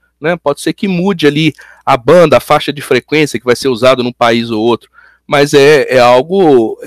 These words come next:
é, que é regido por, por, por convenções mundiais, né? Então você tá aprendendo cinco G, você não tá só aprendendo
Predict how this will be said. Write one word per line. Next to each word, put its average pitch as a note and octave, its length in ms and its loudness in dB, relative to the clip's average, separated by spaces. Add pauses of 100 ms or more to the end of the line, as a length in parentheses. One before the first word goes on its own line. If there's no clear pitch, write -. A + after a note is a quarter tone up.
é, G#2 380 -4 (420)
que C3 100 0
é B2+ 40 4
regido C#3+ 500 0
por, - 160 -10 (180)
por, B2+ 480 -4 (600)
por B2 180 -2
convenções C3+ 1300 -2
mundiais, C3 720 0
né? D3 180 -4
Então F3 140 -12
você C4+ 120 -8
tá D3 140 0
aprendendo D#3 640 0 (320)
cinco - 400 -2
G, A2 340 -2
você - 140 -14
não D3+ 80 -10
tá D#3 140 0
só - 100 -4
aprendendo C3+ 500 -2